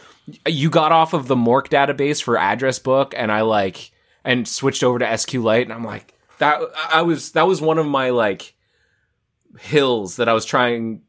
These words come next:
to, to climb up whenever I was working on Thunderbird, and someone else pulled it off, and I was just so happy to see all this progress. Like, the Thunderbird is getting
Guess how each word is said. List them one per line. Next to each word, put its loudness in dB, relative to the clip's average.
to, 2
to -8
climb 2
up 2
whenever -2
I 0
was -6
working -6
on -4
Thunderbird, -8
and -8
someone -2
else 0
pulled -8
it -2
off, -2
and -6
I -4
was -6
just -4
so 4
happy -2
to -2
see 2
all 4
this -4
progress. -2
Like, -4
the -2
Thunderbird 0
is -2
getting -4